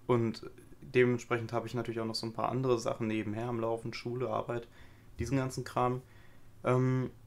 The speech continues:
jetzt bin ich dann tatsächlich auch erstmal gar nicht zu Hause eine Zeit lang und dementsprechend habe ich auch nicht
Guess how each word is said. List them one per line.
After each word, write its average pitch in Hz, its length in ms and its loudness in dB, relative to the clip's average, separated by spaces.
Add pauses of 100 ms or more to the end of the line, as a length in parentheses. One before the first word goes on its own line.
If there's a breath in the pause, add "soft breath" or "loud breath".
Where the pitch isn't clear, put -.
(280)
jetzt 123 300 4
bin 151 100 6
ich 147 100 2
dann 135 140 4
tatsächlich 135 500 -2
auch 123 100 -4
erstmal 120 360 0
gar 117 140 0
nicht 113 180 -4
zu 117 140 0
Hause 123 260 2
eine 98 140 -2
Zeit 98 320 -4
lang 110 240 -2
und 107 340 -4 (280)
dementsprechend 123 1000 -2 (180)
habe 117 160 0
ich - 140 -6
auch - 140 -6
nicht 117 260 -6